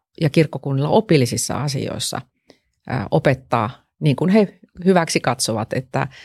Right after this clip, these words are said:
että ei pidä niinku ajatella, että valtiovalta puuttuu niinku seurakuntien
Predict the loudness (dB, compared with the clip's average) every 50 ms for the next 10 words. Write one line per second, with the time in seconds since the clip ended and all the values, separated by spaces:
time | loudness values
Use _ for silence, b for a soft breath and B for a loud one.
0 | B B B -8 -2 2 4 4 4 4 2 2 2 0 0 -2 -4 -4 -2 0
1 | 2 2 2 0 -2 -4 -4 -4 -6 -6 -4 -4 0 2 2 2 2 0 -2 -2
2 | 0 0 0 0 -2 -4 -6 -4 -2 -2 -2 -2 -4 _ _ -6 -4 -4 -4 -6
3 | b b b b b b b b _ -10 -4 -2 0 0 0 -2 _ -14 _ _
4 | -10 -2 2 2 4 4 4 0 -2 -4 -8 -8 -6 -4 -4 -4 -2 -4 -6